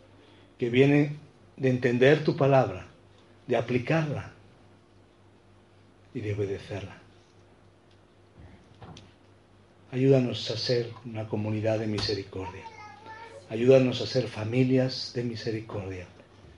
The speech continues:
que reflejemos a un Dios de misericordia. Pero ayúdanos,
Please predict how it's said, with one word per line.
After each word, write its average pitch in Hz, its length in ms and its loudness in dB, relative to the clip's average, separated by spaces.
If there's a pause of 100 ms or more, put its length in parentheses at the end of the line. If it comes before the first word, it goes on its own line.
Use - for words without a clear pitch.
(140)
que 104 80 -12
reflejemos 107 960 -4
a 117 60 -8
un 113 80 -6
Dios 110 180 -2
de 110 80 -6
misericordia. 104 800 -8 (1200)
Pero 107 200 -6
ayúdanos, 107 720 -6